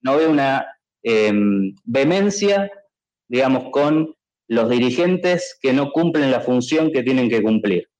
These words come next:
A eso es a lo que voy. Quizás es como decís vos, por ahí es una manera de,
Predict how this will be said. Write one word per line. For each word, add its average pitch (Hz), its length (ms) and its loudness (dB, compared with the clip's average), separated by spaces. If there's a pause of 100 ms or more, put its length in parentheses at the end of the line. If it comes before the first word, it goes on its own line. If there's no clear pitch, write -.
(120)
A 131 100 -2
eso 139 140 -2
es 107 120 -8
a 104 60 0
lo 98 120 0
que 101 100 0
voy. 92 200 0 (420)
Quizás 190 320 -2 (260)
es 156 120 -2
como 135 200 0
decís 127 220 0
vos, 127 440 0
por 101 140 -2
ahí 127 160 2
es 135 140 -2
una 123 140 0
manera 123 380 2
de, 101 380 -2